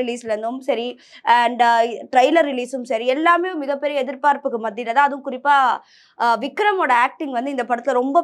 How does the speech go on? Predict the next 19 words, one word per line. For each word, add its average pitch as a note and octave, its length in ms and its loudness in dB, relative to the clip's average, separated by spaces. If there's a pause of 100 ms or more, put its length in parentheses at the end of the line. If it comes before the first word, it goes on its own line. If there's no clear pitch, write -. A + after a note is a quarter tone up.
பெருசாவே B3+ 420 0 (100)
பேசப்பட்டுட்டு G#3+ 500 -6
இருக்கு. B3+ 200 -4 (300)
So E4 120 4
அப்படி C4+ 220 0
இருக்கிற E4+ 240 0 (100)
வகையில C4 320 0 (220)
தங்கலான் E4 440 0
திரைப்படம் C#4 460 -2
மிகப்பெரிய B3+ 400 -4
எதிர்பார்ப்புக்கு B3 600 -2
மத்தியில A#3+ 300 -2 (100)
தான் G4 120 2 (360)
ஆகஸ்ட் C#4 340 0
பதினைந்தாம் A#3+ 560 0
தேதி A3+ 200 -4 (100)
ரிலீஸ் A3+ 280 -6
ஆக F#3+ 200 -12
போகுது. E3 160 -10